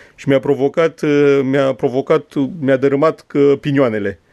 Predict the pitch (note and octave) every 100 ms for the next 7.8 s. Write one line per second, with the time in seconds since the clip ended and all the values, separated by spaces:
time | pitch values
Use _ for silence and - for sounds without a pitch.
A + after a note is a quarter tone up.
0 | _ _ _ - C#3 D#3+ E3+ D#3+ D#3+ E3+
1 | D#3 D#3+ C#3+ C#3 C3+ C3+ F3 - - _
2 | _ _ _ _ _ _ _ _ _ _
3 | _ _ _ - A#2+ A#2 D3 D#3 - _
4 | _ _ _ _ _ C#3 G#2+ G#2+ G#2+ G#2+
5 | D#3 D#3+ _ _ _ _ _ _ _ _
6 | _ - C3+ B2+ C#3+ C3 C3 C3 C#3 B2
7 | C3 - B2 A2+ A#2+ E3 -